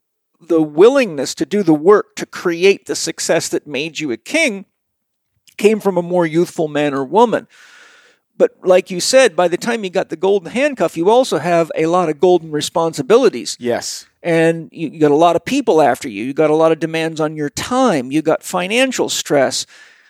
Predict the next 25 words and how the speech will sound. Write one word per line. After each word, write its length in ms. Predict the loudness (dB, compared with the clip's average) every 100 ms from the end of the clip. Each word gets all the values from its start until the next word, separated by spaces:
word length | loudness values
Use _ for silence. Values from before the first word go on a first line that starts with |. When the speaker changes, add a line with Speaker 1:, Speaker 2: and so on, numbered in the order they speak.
| _
Speaker 1:
You've 300 | 0 2 2
got 280 | 2 2 0 _ -8
investment 600 | -4 2 2 2 -6 -8
strategies 600 | -2 2 2 0 -4 -6
to 60 | -6
deal 260 | -2 0
with. 220 | 2 -2 -2
You, 180 | -6 -4
your, 240 | -2 -2
the 140 | -2 -2
size 380 | 2 2 2 0
of 140 | -2
your 120 | -4
company 440 | -2 -2 0 -2 -4
grows, 340 | 0 2 0
and 80 | -2
now 100 | -2
you've 220 | -2 0
got 180 | 0 0
more 380 | 0 0 2 0
and 120 | -2
more 280 | 0 2 2
employee 580 | 0 -4 2 2 2 -2
problems 720 | 0 4 4 4 -2 -2 -8
and, 260 | -8 -8